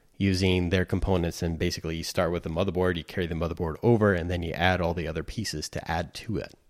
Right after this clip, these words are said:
So, um, it, um, it's a very, uh,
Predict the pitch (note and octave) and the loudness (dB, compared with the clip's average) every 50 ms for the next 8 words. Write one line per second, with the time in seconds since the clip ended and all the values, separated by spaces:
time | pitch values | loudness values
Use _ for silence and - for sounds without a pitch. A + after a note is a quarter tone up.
0 | _ - - - - - - - - - - - - - - - - - - - | _ -20 -20 -20 -20 -20 -20 -20 -20 -20 -20 -20 -20 -20 -20 -20 -16 -10 -4 0
1 | E2 D#2 D2 D2 D2 - - F2+ E2 D#2 D2 C#2 C#2 - - - - - - - | 0 2 2 0 0 0 2 4 4 4 2 0 -4 -8 -16 -20 -20 -20 -20 -20
2 | - - _ - - - - - - - _ _ _ - - - - A2+ G2+ - | -20 -20 _ -20 -20 -20 -20 -20 -20 -20 _ _ _ -20 -8 -2 -2 0 0 -2
3 | - - B2+ A2+ G#2 G2+ F#2+ F#2 F2+ - - - - - - - - _ - - | 0 4 6 8 8 8 6 4 2 -2 -6 -12 -14 -16 -18 -20 -20 _ -20 -20
4 | - - - - _ _ _ _ _ _ _ _ _ _ _ _ _ _ _ _ | -20 -20 -20 -20 _ _ _ _ _ _ _ _ _ _ _ _ _ _ _ _
5 | _ _ _ _ _ _ _ - - G#2+ G#2+ - G#2 F#2+ F#2 G#2+ A2+ B2+ C#3 C#3 | _ _ _ _ _ _ _ -6 -4 -2 -2 0 0 2 4 6 6 8 8 8
6 | C3+ C3 B2 G#2+ - - G#2+ G#2 G2+ G2 F#2+ F#2+ | 8 8 8 6 6 4 4 6 6 6 4 2